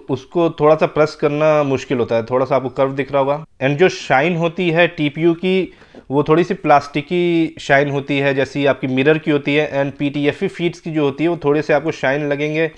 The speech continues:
पेपरी थोड़े से। And there is one more difference कि जो आपका पुराना वाला माउस है and जो ये नया वाला माउस है, उसमें जो वायर यूज़ की गई है पैराकॉर्ड, तो नए वाले थोड़े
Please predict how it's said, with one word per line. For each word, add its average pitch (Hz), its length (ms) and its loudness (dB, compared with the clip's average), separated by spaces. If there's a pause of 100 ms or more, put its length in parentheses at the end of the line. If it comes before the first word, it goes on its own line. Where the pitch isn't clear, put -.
(380)
पेपरी 151 540 2
थोड़े 110 180 2
से। 110 260 -6 (680)
And 131 180 -2
there 160 160 6
is 156 80 -4
one 156 220 0
more 156 180 4
difference 170 420 -2
कि 143 160 -2
जो 139 200 0
आपका 131 280 0
पुराना 123 460 0
वाला 135 320 2 (560)
माउस 120 560 -6
है 127 200 -2
and 117 120 -6
जो 117 60 -4
ये 117 120 -4
नया 117 220 -4
वाला 123 220 -2
माउस 107 280 -8
है, 120 80 -8 (540)
उसमें 147 280 -4
जो 156 120 2
वायर 127 340 4
यूज़ 139 280 -4
की 120 160 -6
गई 113 160 -2
है 110 220 -6
पैराकॉर्ड, 117 460 -4 (1600)
तो 135 380 -2 (240)
नए 127 560 -2
वाले 165 340 4
थोड़े 156 540 2